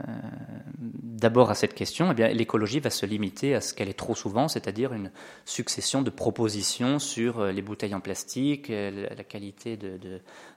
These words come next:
de l'eau, euh, et cetera, qui en font partie, qui ont leur importance, mais qui doivent être considérées de manière plus ample.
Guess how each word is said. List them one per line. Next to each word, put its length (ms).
de 100
l'eau, 360
euh, 80
et 80
cetera, 360
qui 160
en 60
font 200
partie, 340
qui 120
ont 40
leur 140
importance, 480
mais 80
qui 100
doivent 140
être 100
considérées 480
de 80
manière 280
plus 320
ample. 340